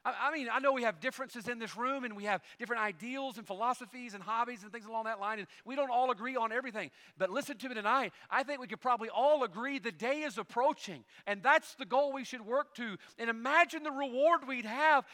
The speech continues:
if we were faithful to press toward that mark and work toward that reward. I was thinking this afternoon, I'll close my Bible so you'll know I'm serious. All right? Joshua, Caleb, and the ten other spies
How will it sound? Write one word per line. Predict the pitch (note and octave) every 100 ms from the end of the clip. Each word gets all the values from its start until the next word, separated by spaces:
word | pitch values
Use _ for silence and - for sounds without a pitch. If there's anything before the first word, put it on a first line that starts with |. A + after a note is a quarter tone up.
| -
if | B3+
we | C4+
were | B3+
faithful | - C#4+ D#4 G#3+ C4 A#3 - - -
to | A3
press | - B3 -
toward | - A3 E3
that | G#3+ A3 G3+
mark | G#3+ F3 - -
and | F3
work | D3 D#3
toward | - D3+ C3
that | A#2+ A2
reward. | A2 G#2 F#2+ A2 A2 _ _ _ _ _ _ _ _
I | D3
was | C3+
thinking | E3 D3+ C#3+
this | C#3
afternoon, | C3+ B2+ C#3 A#2+
I'll | A2+
close | B2+ A#2
my | B2
Bible | B2+ A2+ G#2+
so | A#2+
you'll | A2 A2
know | A2+
I'm | A2
serious. | - A2 F#2 - _ _ _ _ _ _ _ _ _ _ _ _ _ G2+
All |
right? | A#2 D3+ F3+ - _ _ _ _ _ _ _ _ _
Joshua, | - F#3 G3 G#3 G3
Caleb, | - G#3 G3+ F#3
and | F3
the | E3
ten | - G3
other | F3+ F3+ F#3+
spies | - E3 B2+ B2 D#3+ -